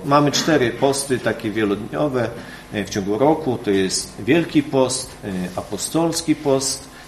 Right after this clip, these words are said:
Post Uspieński i Post Bożonarodzeniowy. E, jeżeli w,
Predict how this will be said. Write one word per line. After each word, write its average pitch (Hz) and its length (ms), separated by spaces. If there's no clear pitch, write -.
Post 104 320
Uspieński 139 800
i - 40
Post 160 220
Bożonarodzeniowy. 113 1000
E, 101 60
jeżeli 175 520
w, - 120